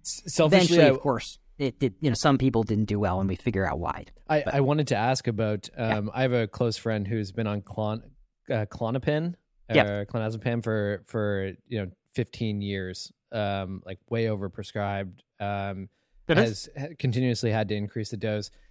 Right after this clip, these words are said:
Speaker 1: and has been going through a process to lead up to start, starting a weaning protocol. And,
Speaker 2: Yeah.
Speaker 1: like, the weaning protocol is, like, two years long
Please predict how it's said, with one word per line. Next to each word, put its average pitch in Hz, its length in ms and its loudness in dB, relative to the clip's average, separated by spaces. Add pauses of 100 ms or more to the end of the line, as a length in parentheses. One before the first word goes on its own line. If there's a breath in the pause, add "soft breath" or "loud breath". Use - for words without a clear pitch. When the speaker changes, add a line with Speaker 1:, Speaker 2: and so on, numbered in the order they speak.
Speaker 1:
and 117 100 -4
has 123 140 0
been 117 380 -2 (280)
going 131 360 2
through 120 720 0 (640)
a 117 60 -2
process 139 640 2
to - 160 -4
lead 117 300 -2
up 110 200 -2
to 113 120 -2
start, 110 520 -4 (180)
starting 110 300 0
a 101 40 0
weaning 104 420 -2
protocol. 95 580 -4
And, - 100 2
Speaker 2:
Yeah. - 60 6
Speaker 1:
like, 98 120 -2
the 117 80 -4
weaning 123 300 0
protocol 113 340 0
is, 104 120 -4
like, 95 240 -4
two - 160 -4
years 107 320 -2
long 98 460 -4